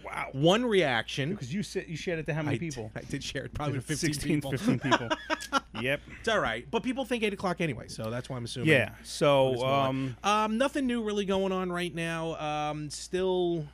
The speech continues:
Speaker 2: still working from home. Actually, I can't wait to go back. I honestly can't wait to go back to the building.
Speaker 1: When was the last time you were in your, your work building
Speaker 2: Abode?
Speaker 1: before work?
Speaker 2: The day before everything shut down. That would be, uh, what? That was, like, right before, um,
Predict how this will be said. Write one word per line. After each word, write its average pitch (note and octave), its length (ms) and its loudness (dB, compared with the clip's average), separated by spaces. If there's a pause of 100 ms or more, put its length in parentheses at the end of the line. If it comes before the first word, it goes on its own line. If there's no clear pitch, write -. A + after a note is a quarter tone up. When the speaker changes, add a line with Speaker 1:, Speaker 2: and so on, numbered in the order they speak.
(140)
Speaker 2:
still E3 260 -8
working C#3+ 380 -2
from C3+ 160 -2
home. D3 480 0 (240)
Actually, C#4+ 220 0
I D#4+ 40 -4
can't A3+ 240 -4
wait F#3 160 -4
to - 60 -16
go D3 120 -4
back. A#2 260 -4 (260)
I D#3+ 100 -4
honestly D4 260 0
can't D3+ 280 -4
wait C#3+ 120 -4
to C3 60 -16
go B2+ 80 -4
back A#2 180 -2
to A#2 60 -8
the G2+ 60 -8
building. F#2 260 -12 (300)
Speaker 1:
When E3+ 200 8
was G#3 160 4
the F3 80 2
last E3 300 2
time C#3+ 220 0
you C3+ 160 2
were C3 80 -2
in B2+ 120 0
your, A#2 440 0 (160)
your A#2 160 -10
work A2+ 240 -6
building B2 220 4
Speaker 2:
Abode? C#3 120 4
Speaker 1:
before D3+ 260 0
work? A#2 320 -8 (400)
Speaker 2:
The D3 320 0
day D3 180 2
before D#3+ 220 0
everything D3+ 220 0
shut D#3 300 -2
down. D3+ 320 -2
That A#2+ 100 -2
would B2+ 140 -4
be, C3 340 -2
uh, B2 380 -4
what? B2+ 280 -6
That B2+ 120 -6
was, B2+ 80 -6
like, C3 120 -6
right A#2+ 160 -2
before, B2 600 -2 (480)
um, A2+ 600 -6